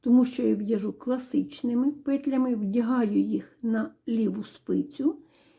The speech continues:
і пров'язую разом лицьовою петлею. Слідуючу петлю одинарну я теж розвертаю, вдягаю на ліву спицю і пров'язую лицьовою.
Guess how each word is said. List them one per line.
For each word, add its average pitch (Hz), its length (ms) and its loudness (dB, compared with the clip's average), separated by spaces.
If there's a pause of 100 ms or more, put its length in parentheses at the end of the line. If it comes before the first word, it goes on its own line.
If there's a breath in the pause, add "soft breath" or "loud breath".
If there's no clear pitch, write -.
(200 soft breath)
і 247 160 0
пров'язую 214 960 2
разом 214 480 2 (260)
лицьовою 208 1000 0 (160)
петлею. 196 640 -4 (1080 soft breath)
Слідуючу 240 800 2
петлю 302 460 4 (500)
одинарну 262 640 6
я 254 120 0
теж 233 300 -6
розвертаю, 226 1000 -2 (100)
вдягаю 220 600 0
на 202 160 0
ліву 202 280 -4
спицю - 580 -4 (500 soft breath)
і 247 80 -4
пров'язую 233 840 0 (180)
лицьовою. 214 840 -2